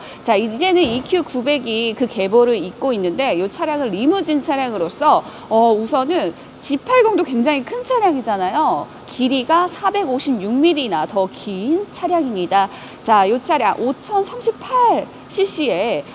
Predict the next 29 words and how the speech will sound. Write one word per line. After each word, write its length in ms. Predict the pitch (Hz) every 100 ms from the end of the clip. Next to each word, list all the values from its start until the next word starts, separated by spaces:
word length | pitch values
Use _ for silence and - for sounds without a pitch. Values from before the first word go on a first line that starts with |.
| -
엄청난 540 | 214 240 330 294 285
차량을 320 | 359 339 302
보여드리도록 640 | - 208 226 233 202 190 311
할 80 |
텐데요. 460 | 311 277 220 330 302
자, 120 | -
이 100 | 214
차량은 300 | 254 359 339
무사고긴 500 | 214 240 359 320 294 330
한데요. 480 | 285 285 254 302 -
프론트 280 | 330 311
휀다와 580 | 311 330 294 269 196 247
도어 280 | - 202 226
부분만 520 | 196 170 175 254 370 381
교환된 500 | 208 226 226 208 208
차량입니다. 640 | 285 254 208 170 180 175 - - -
정말로 420 | 240 254 269 269
키로수도 500 | - 523 494 - 339
얼마 260 | 214 240
안 140 | 147 175
돼 120 | 226
있고요. 420 | 180 185 302 220 - - -
어, 180 | 196
이 100 | 185
차량은 580 | 208 240 220 214 359 392 - - -
가격대도 500 | 233 269 277 226 180
괜찮게 440 | 220 208 240 233
나온 280 | 160 165 196
매물입니다. 720 | 170 240 269 202 156 165 175